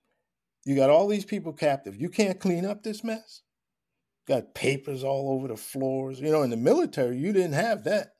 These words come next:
I mean, these, these barracks were clean. And the soldiers cleaned them. Um, the, the, the, the misogyny was as heavy, if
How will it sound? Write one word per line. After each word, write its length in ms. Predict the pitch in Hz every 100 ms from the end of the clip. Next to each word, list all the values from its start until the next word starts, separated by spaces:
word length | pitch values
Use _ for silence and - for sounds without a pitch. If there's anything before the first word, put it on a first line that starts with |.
| _ _ _ _ _ _ -
I 100 | 120
mean, 200 | 123 123
these, 300 | 185 196 123
these 300 | 156 202 151
barracks 600 | 101 160 220 113 - 107
were 140 | 98 -
clean. 460 | - 151 240 - - _ _ _ _ _ _ _ _ _ _ _ _ _ _ _ -
And 140 | 127
the 40 | 131
soldiers 500 | - 156 175 208 208
cleaned 360 | 226 285 277
them. 100 | - - _ _ _ _ _ _ _ _ - -
Um, 720 | 131 120 113 110 107 107 - _ _ _ _
the, 340 | 120 110 104 104
the, 380 | 117 107 101 -
the, 260 | 113 104 -
the 80 | 113
misogyny 920 | 110 - - 143 151 147 160 165 175 - _ _ _ _ _ _ _ _ _ _ -
was 240 | 127 117
as 220 | 120 113
heavy, 580 | - 151 147 160 147 - _ _ _ _ _ _ _ _ -
if 220 | 135